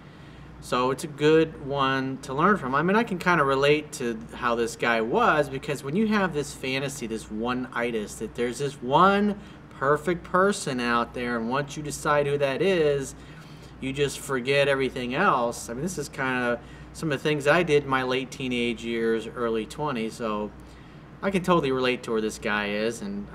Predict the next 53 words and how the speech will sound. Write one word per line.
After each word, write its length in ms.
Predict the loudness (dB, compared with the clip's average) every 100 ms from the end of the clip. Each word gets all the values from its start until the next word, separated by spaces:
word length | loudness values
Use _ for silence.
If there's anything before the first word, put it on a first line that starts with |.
| -12
I, 60 | -4
I 40 |
used 180 | -4 -4
to 40 | -6
do 140 | -6
the 40 |
same 280 | -6 -4 -4
shit 240 | -2 -2 -2
when 100 | -6
I 80 |
didn't 220 | -4 -2 -2
know 140 | -2
any 120 | -4
better. 300 | -6 -10 -12
So 340 | -6 -2 -2 -2 -10 -2
let's 200 | 0 6
see 80 | 8
what 80 | 8
we 80 | 4
can 140 | 2
do 180 | 4 4
to 40 |
get 200 | 4 4
him 100 | 6
out 240 | 6 6 6
of 80 |
this 400 | 2 0 -2 -12 -16 -20 -20 -20 -20 -20 -6
and 240 | -2 -2
start 280 | 0 2 2
focusing 400 | 0 -2 -2 -4
on 100 | -2
what 100 | 0
he 80 | 0
needs 160 | -2 -6
to 60 | -2
focus 380 | 0 0 -2
on 260 | -2 0 -2
so 260 | -4 -4 -4
he 180 | -6
can 140 | -8 -10
attract 460 | -4 0 0 -2
the 40 | -10
kind 320 | -8 -6 -6
of 60 | -6
woman 260 | -6 -6
he 80 | -6
wants 300 | -4 -4 -4
and 80 | -6
deserves 400 | 0 2 2 -2 -16 -20 -12
and 200 | -4 -2
who 100 | 0
reciprocates 640 | -2 -4 -6 -6 -10 -4 -4
interest. 500 | -4 -8 -14 -16